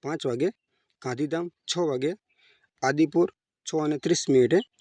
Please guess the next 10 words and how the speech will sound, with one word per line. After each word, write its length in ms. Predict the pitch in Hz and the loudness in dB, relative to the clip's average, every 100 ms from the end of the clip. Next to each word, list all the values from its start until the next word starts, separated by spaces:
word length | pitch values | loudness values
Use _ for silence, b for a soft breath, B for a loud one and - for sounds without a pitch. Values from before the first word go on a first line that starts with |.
| - _ _ _ _ _ _ _ - | -20 _ _ _ _ _ _ _ -2
અંજાર 360 | 139 151 170 - _ _ _ - | 0 0 -2 -8 _ _ _ -6
છ 80 | 156 | -4
ને 160 | 151 | -2
પચાસ 420 | - 143 180 156 127 | -2 2 4 4 4
મિનિટે 280 | 123 117 185 _ b b b | 4 4 2 _ b b b
અને 120 | 131 | 0
ભુજ 240 | 117 127 180 | 4 6 6
તમને 240 | - 165 165 | 8 8 10
મિત્રો 260 | 151 135 143 | 8 6 2
પહોંચાડશે 480 | 151 123 123 - | 2 0 0 0